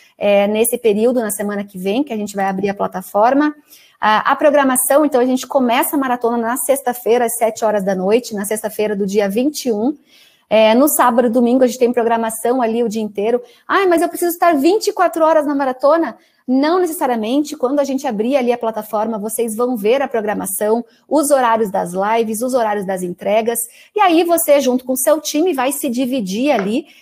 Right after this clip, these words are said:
pra que vocês possam entregar as atividades e desenvolver o projeto de vocês, beleza? É, qual que, então, será o, o teu papel no time, né? Ajudar da forma que você puder, com o teu conhecimento. Então, é uma forma de você aprender, de você compartilhar,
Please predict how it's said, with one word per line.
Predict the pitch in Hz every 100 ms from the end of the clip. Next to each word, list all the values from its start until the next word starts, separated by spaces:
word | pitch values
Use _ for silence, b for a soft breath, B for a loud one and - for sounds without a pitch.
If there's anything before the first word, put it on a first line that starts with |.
| b -
pra | 294
que | 294
vocês | 302 320 311
possam | - - 302 302
entregar | 311 359 277 233 269 B B
as | 247 277
atividades | 277 269 240 208 240 233
e |
desenvolver | 240 269 294 311 226
o | 233
projeto | 247 302 247 208 208
de | 208
vocês, | 226 330 - 226 175 165 -
beleza? | - 185 240 349 269 185 b b b b b b
É, | 226 233 240 233 233 -
qual | 277 294
que, | 294 311
então, | 277 277 269 294
será | 277 240
o, | 262 196 127
o | 233
teu | - 262
papel | 277 - 233 269
no | 254 202
time, | - 247 240
né? | 208 240 302 b b
Ajudar | 339 370 359 330 349
da | 370
forma | 349 294 311
que | 320
você | 302 - 320
puder, | 349 269 233
com | 247 247
o |
teu | 262 277
conhecimento. | 285 277 - 294 233 247 247 220
Então, | 202 247
é |
uma | 262 254
forma | 247 262
de | 233
você | 233 226 233
aprender, | 233 220 190 202 233
de | 208
você | 208 233
compartilhar, | 226 220 208 - 185 196 226